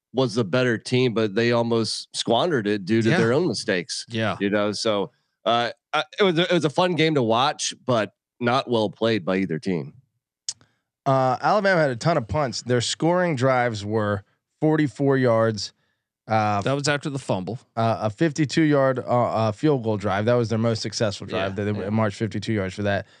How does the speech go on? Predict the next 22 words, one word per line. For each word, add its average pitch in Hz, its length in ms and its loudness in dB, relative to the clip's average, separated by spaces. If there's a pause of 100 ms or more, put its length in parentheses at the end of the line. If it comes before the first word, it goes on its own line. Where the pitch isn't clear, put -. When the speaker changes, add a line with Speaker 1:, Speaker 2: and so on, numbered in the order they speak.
(220)
Speaker 3:
Uh, 107 540 2
fifty-five 147 640 2
yards, 135 300 2
uh, 92 200 -4 (120)
touchdown 127 420 2
drive. 117 300 2
So 107 160 -2
they 113 160 -4
got 123 140 2
a - 20 -4
pretty 127 200 -2
short 120 340 -2
field 131 240 0
for 139 80 -2
that 110 180 2
one 113 120 0
'cause 110 140 -6
a 110 60 -4
bad 110 240 2
punt 117 300 -4 (380)
by 123 80 2
Michigan. 113 480 0